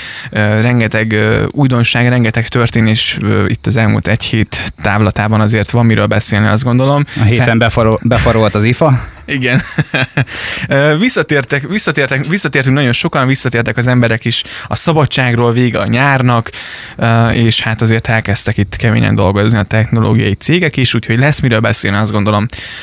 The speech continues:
Speaker 1: a szeptemberi hónapban. Ami nagyon fontos, az pedig az, ugye, hogy a Patreonos oldalunk továbbra is elérhető, és, és nagyon köszönjük, hogyha támogattok bennünket.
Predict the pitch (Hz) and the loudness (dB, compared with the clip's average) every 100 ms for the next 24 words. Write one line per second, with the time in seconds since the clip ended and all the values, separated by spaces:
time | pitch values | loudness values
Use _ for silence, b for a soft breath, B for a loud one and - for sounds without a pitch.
0 | B - 101 110 - 107 110 117 110 101 | B -2 -2 -2 -2 -2 0 0 2 0
1 | 101 95 123 156 160 135 117 - 107 139 | 2 0 0 0 2 2 0 0 0 0
2 | 156 - - - - _ - _ - 120 | 0 -2 -8 -20 -20 _ -20 _ -6 -2
3 | 117 110 113 113 113 110 110 117 110 113 | -2 0 2 2 2 2 2 0 0 0
4 | 110 - 107 110 110 107 110 107 - 107 | 0 0 0 0 0 -2 -2 -2 -2 0
5 | 113 135 139 120 - - 117 - 117 110 | 0 0 2 0 0 -2 -2 0 0 2
6 | 110 - 113 107 104 - 104 98 - 95 | 0 0 0 -2 -4 -6 -4 -4 -4 -4
7 | 104 104 - 110 104 95 - 104 - | -2 -4 -2 -2 0 0 -2 -4 -6